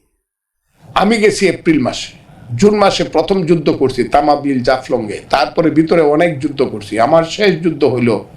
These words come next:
মেঘনা নদীর সেই কুল-, কালনি কুশিয়ারার পারে কাটকাল নামক জায়গাতে আমরা তিনজন মিলে, আমি, নিহারেন্দু দেবনাথ এবং আবু তাহের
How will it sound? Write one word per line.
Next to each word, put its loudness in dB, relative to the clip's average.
মেঘনা 2
নদীর 4
সেই 2
কুল-, 0
কালনি 4
কুশিয়ারার 2
পারে 0
কাটকাল -2
নামক -2
জায়গাতে -2
আমরা 2
তিনজন 2
মিলে, 4
আমি, 2
নিহারেন্দু 0
দেবনাথ 0
এবং 2
আবু 2
তাহের -2